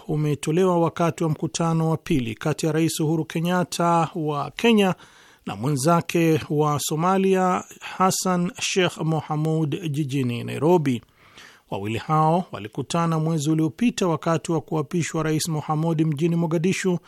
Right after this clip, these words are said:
baada ya kushinda uchaguzi wa urais mwezi Mei. Na katika ziara yake ya kwanza nchini Kenya tangu achukue hatamu za uongozi, Mohamud aliuambia mkutano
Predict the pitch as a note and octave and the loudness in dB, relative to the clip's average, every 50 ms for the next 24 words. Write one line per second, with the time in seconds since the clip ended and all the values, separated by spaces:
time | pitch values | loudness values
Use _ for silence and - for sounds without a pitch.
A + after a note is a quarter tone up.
0 | - - - - _ _ - G3+ F#3+ F3 D3+ D3 D3 C#3 - - D3+ - - - | -20 -20 -20 -20 _ _ 0 2 2 4 2 2 0 -2 -2 -4 -4 -4 -2 -2
1 | F#3 F3 E3 D3 D#3 D3+ C#3+ - - F3 D#3 - - E3 D3+ D3 D3+ D#3 D3+ C3 | 0 0 2 2 2 2 0 -2 -2 -2 -2 -2 -2 -4 -4 -2 -2 -2 -2 -2
2 | C#3 C#3+ C#3+ C#3 C3+ C3 C3 C3 B2+ A#2+ A#2 - - B2+ A#2 A#2+ A#2+ A#2 A#2 G#2+ | -2 -2 0 0 0 -2 -2 -2 -2 -2 -2 -4 -4 -4 -4 -4 -4 -4 -4 -4
3 | G2+ B2+ A#2+ A2+ A#2 C#3+ E3 D#3+ C#3 A#2+ G#2+ - _ _ _ _ _ _ - - | -4 -4 -4 0 2 2 2 2 2 0 -2 -4 _ _ _ _ _ _ -20 -20
4 | - - - - - - - - - F#3 F#3+ F3+ G#3+ G#3 C#4 D4+ - - G#3 F#3+ | -20 -20 -20 -20 -20 -20 -10 0 2 4 4 4 4 4 4 2 2 2 2 2
5 | F#3 D3 D3 F3 F#3 G3 G3+ G3 F#3 F3+ F#3 F3+ E3+ - - F3 E3+ E3+ E3 D#3+ | 2 2 2 2 4 4 4 4 4 4 4 2 0 0 0 2 2 4 4 2
6 | C3 - - E3 D#3+ D3+ - - F3 E3+ F3 E3 D#3 E3 D#3+ D3+ - F3 D#3+ D#3+ | 0 0 0 0 0 0 -2 -2 0 2 2 2 2 0 0 -2 -2 -2 -4 -4
7 | - - - F3 E3+ E3 E3 D#3+ - - - F3 F3 E3 D#3 D#3+ D3+ - - D3+ | -4 -4 -4 -2 0 0 -2 -2 -4 -4 -2 0 0 0 0 -2 -2 -2 -4 -6
8 | - - D#3+ D#3 - - D3+ - - E3+ D#3 D#3 D#3 D3+ C3+ C3 D#3+ D#3 D#3 D#3 | -4 -2 -2 -2 -2 -4 -6 -6 -4 -4 -4 -2 -2 -2 -2 -2 -2 -2 -2 -2
9 | D#3 D3+ E3 G#3 G3+ E3+ E3 F#3 F#3 F3+ _ - - G#2 - B2 B2+ D3 E3 F3 | -2 2 4 4 4 4 2 0 -2 -2 _ -10 -12 -12 -8 -6 -4 -2 -2 -2
10 | E3 D3+ E3 D#3 D#3 D#3 D#3 D3+ D3 D3+ D#3 E3 D#3 C#3+ - - C3+ - - D#3+ | -2 -2 0 0 0 0 -2 -2 -2 0 0 0 -2 -2 -4 -6 -6 -4 -4 -2
11 | D#3+ D#3+ D#3+ D#3 D3+ D3+ D3 | -2 -2 -2 -2 -2 -4 -6